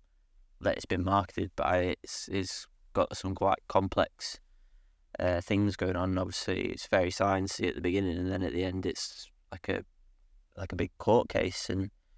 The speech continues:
you gotta remember everyone's name, 'cause otherwise you don't know who's telling on who, and, you know,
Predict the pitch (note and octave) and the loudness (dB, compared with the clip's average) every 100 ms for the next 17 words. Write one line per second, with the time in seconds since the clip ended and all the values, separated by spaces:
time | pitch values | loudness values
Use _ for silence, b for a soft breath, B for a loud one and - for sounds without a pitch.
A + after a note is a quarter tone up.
0 | _ _ _ _ - _ _ _ - _ | _ _ _ _ -20 _ _ _ -20 _
1 | _ _ A2+ B2 D2 G2 A2 G2+ G#2 F#2+ | _ _ -4 2 4 6 4 6 4 4
2 | G2 F#2+ F#2+ G#2 F#2+ F#2+ - F#2 F#2+ F2+ | 0 0 0 0 0 -2 -4 0 2 0
3 | G2 F#2+ F2+ F#2 F#2 G2+ G2 - - F#2+ | 2 2 2 2 -2 0 -2 -2 0 0
4 | G2 F#2 G2 F#2 F#2 G2 - - - _ | 0 -2 0 0 0 -2 -10 -20 -20 _
5 | _ - - - | _ -14 -10 -10